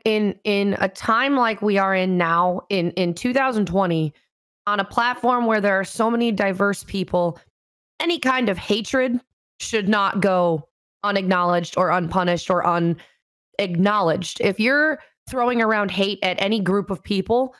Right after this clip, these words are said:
I feel like that's a hard, that's a hard line. There's no, I get that, that there are different sense of humor among people, and what you do, like, in your own time, where, wherever you are with your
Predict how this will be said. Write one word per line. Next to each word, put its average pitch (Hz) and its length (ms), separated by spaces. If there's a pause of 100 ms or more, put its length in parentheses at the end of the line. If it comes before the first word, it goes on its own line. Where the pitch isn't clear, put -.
(240)
I 220 100
feel 247 260
like 220 140
that's 208 220
a 190 60
hard, 175 380
that's 190 160
a 190 80
hard 175 320
line. 147 340 (460)
There's 196 280
no, 190 400 (220)
I 240 140
get 254 240
that, 220 240
that 196 220
there 202 180
are 196 40
different 196 360
sense 190 260
of 180 80
humor 185 480 (260)
among 196 360
people, 196 420
and 180 100
what 214 200
you 226 80
do, 202 280
like, 185 220
in 185 80
your 175 180
own 180 160
time, 180 520 (260)
where, 196 180
wherever 190 400
you 180 220
are 175 380 (760)
with 208 220
your 185 280